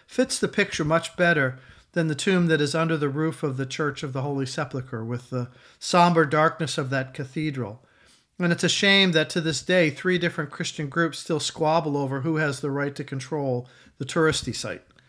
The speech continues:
All that is so far removed from the simplicity of the events John records here. According to the other gospel accounts, other women were with Mary when she went to the tomb that early morning.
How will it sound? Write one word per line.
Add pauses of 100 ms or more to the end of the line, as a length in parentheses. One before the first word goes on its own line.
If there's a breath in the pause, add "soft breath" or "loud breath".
(480 soft breath)
All
that
is
so
far
removed
from
the
simplicity
of
the
events
John (320 loud breath)
records
here. (680 soft breath)
According
to
the
other
gospel
accounts, (160)
other
women
were
with
Mary (360 soft breath)
when
she
went
to
the
tomb
that
early
morning.